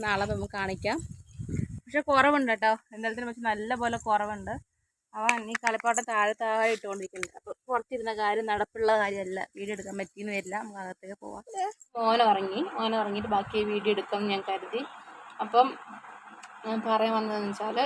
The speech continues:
ഇന്നലെ ഞാൻ കൊച്ചിനെ കാണിച്ചു വരാൻ നേരത്ത് ബസ് കയറിയപ്പം ബസ്സിൽ, ആ, അമ്മയും കുഞ്ഞും എന്നുള്ള സീറ്റിൽ already ഒരു അമ്മയും കുഞ്ഞും ഇരിക്കുന്നുണ്ട്. അപ്പം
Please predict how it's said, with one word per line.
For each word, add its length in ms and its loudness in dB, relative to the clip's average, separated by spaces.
ഇന്നലെ 300 4
ഞാൻ 120 4
കൊച്ചിനെ 380 2
കാണിച്ചു 380 2
വരാൻ 260 2
നേരത്ത് 300 -2
ബസ് 260 -4
കയറിയപ്പം 580 2
ബസ്സിൽ, 420 6
ആ, 20 10
അമ്മയും 340 4
കുഞ്ഞും 220 0
എന്നുള്ള 260 6
സീറ്റിൽ 260 4
already 400 10
ഒരു 240 6
അമ്മയും 240 2
കുഞ്ഞും 220 2
ഇരിക്കുന്നുണ്ട്. 520 -4
അപ്പം 160 2